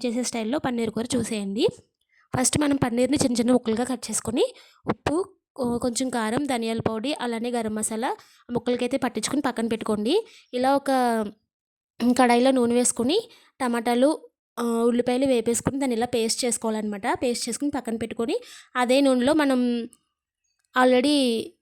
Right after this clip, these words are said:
పన్నీర్ ముక్కలు పక్కన పెట్టాం కదండి, దాన్ని అయితే దోరగా వేపుకోవాలన్నమాట. వేపుకొని పక్కకు తీసేసుకొని ఇంకొంచెం నూనె అయితే వేసుకొని,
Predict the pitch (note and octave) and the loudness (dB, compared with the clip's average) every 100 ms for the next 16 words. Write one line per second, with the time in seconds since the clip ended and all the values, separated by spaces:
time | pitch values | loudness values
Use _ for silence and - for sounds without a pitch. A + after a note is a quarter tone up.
0 | _ _ _ _ _ _ _ _ - C#4 | _ _ _ _ _ _ _ _ 0 4
1 | C4+ C#4 C#4+ D4 C#4+ B3+ B3+ B3 A#3 A#3 | 6 4 4 2 0 0 0 0 -2 -2
2 | A#3 B3 D#4 C4+ A#3+ B3+ B3+ A#3 A3+ B3+ | 0 0 2 2 2 2 4 4 2 -2
3 | A#3 A3+ A3 G#3+ G#3 G#3+ A#3 A3+ B3+ C4 | -2 -2 -2 -2 -4 -4 -4 -2 -4 -4
4 | B3 A3+ A3+ A#3 A3+ - A#3 D#4+ B3+ A3+ | -6 -8 -6 -6 -6 -6 -4 -2 0 0
5 | A#3+ A3+ A#3 A#3 A#3 A3+ - G#3+ F4+ | 0 0 -2 -2 -2 -2 -4 -4 -4